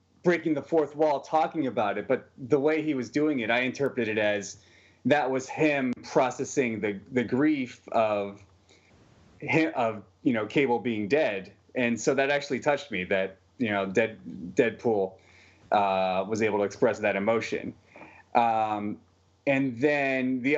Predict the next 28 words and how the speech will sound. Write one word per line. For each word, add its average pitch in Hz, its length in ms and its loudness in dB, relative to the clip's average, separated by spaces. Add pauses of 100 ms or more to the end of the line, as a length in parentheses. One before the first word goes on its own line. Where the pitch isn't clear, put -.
(100)
another 180 340 2
comic 123 500 -2
that, 110 380 -2 (1080)
uh, 113 220 2
really 165 240 2
made 127 220 -2
me 113 100 -4
cry, 110 160 0
and 110 80 -2
it 131 40 0
makes 147 180 -2
me 135 80 -2
cry 135 220 2
every 123 160 -4
time 123 240 -2
I 107 60 -2
read 131 280 0
it, 113 240 -4
was, 107 540 -2
uh, 92 480 0 (180)
Y 117 400 2
the 117 120 0
Last 117 420 0
Ma-, 113 260 -2 (100)
Y 120 600 2 (120)
the 123 120 0
Last 117 340 0
Man. 120 340 0